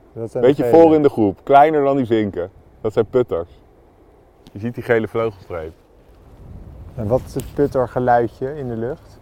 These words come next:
Speaker 2: Datzelfde pruttelen doen ze.
Speaker 1: Ah.
Speaker 2: En af en toe doen ze alleen een pliet. Dat is wat lastiger. Dat wil nog wel eens een beetje op een grauwe gors of zo lijken.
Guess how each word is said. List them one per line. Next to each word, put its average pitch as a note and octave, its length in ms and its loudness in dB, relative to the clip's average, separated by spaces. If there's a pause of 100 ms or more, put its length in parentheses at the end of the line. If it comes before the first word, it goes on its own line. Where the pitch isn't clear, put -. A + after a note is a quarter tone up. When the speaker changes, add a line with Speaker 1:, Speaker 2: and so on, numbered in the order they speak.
(140)
Speaker 2:
Datzelfde - 720 -4
pruttelen F#2+ 500 -4
doen F#2 240 -8
ze. - 120 -12
Speaker 1:
Ah. G2+ 160 -8
Speaker 2:
En G#2 60 -6
af A#2+ 140 0
en - 60 -20
toe C3+ 120 0
doen B2+ 100 0
ze A2+ 80 -2
alleen G#2+ 200 -2
een G2 140 -8
pliet. - 360 -8 (1800)
Dat G2 120 -16
is F#2+ 60 -16
wat G2+ 120 -6
lastiger. G2+ 560 -6
Dat F2 100 -14
wil G2 180 -2
nog G#2 100 -4
wel G2 160 0
eens F#2+ 100 -4
een G2 60 -12
beetje F#2+ 220 -6
op F#2 100 -16
een F#2+ 100 -14
grauwe F#2 400 -6
gors G2+ 240 -10
of D#2 80 -20
zo D2+ 240 -14
lijken. D#2+ 320 -8